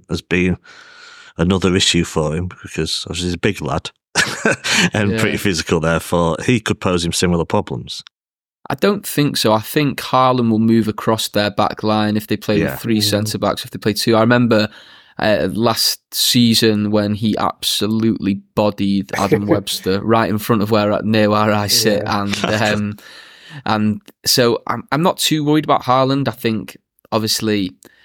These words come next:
Speaker 2: there's, there's, there was the narratives when he had, went on a little bit of a drought last year, and they've all come to surface again. And even though he's got a goal a game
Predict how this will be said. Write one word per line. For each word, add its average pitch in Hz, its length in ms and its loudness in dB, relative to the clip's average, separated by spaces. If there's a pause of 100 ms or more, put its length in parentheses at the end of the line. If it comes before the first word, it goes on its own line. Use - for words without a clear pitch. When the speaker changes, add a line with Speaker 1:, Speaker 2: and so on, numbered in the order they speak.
(140)
Speaker 2:
there's, 113 200 -2
there's, 117 220 -2
there 127 160 0
was 120 140 2
the 117 100 0
narratives 117 640 2
when 113 180 2
he 107 220 2 (160)
had, 101 220 -2
went 110 180 2
on 101 80 2
a 104 80 2
little 104 240 2
bit 92 140 0
of 101 80 -4
a 101 60 0
drought 98 420 0 (180)
last - 460 -2
year, 110 360 2 (340)
and 104 840 0 (280)
they've 107 280 2
all 110 320 6
come 104 260 -2
to - 80 -4
surface 104 520 0
again. 101 560 -2 (580)
And 98 400 0 (200)
even 107 300 2
though 104 180 4
he's 104 340 0 (200)
got - 240 0 (380)
a 110 80 -2
goal 104 240 2
a 101 60 -2
game 101 420 0